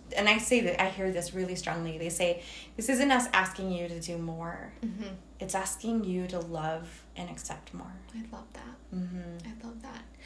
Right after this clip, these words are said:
Speaker 2: I always think, I heard somewhere that when you're thinking back to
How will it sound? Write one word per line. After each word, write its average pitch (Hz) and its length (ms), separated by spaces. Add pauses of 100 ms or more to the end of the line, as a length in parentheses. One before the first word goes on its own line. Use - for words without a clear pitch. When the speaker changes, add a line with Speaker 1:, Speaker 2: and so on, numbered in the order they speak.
(280)
Speaker 2:
I 233 60
always 233 240
think, 208 380 (220)
I 190 200 (100)
heard 220 300
somewhere 170 460
that - 260 (260)
when 202 180
you're 190 120
thinking 190 480
back 170 360 (120)
to 170 280